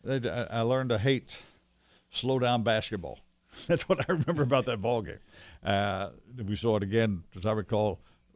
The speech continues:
very little, but the last time we saw it was the University of Cincinnati. Uh, but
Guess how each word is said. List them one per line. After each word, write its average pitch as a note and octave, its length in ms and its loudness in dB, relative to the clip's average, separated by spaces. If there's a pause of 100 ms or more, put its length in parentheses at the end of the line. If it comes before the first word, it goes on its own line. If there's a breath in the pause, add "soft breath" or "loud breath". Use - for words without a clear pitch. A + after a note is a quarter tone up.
very A#2 340 2
little, G#2+ 280 0
but G2 160 -8 (160)
the G2+ 80 -10
last A#2+ 280 0
time F#2+ 180 2
we F2+ 60 -2
saw G#2 180 2
it G#2+ 40 0
was F#2 120 -6
the - 340 -14
University G#2+ 400 0
of F#2 80 -4
Cincinnati. G2 520 -2 (440 loud breath)
Uh, F2+ 260 0 (260)
but A2 280 -2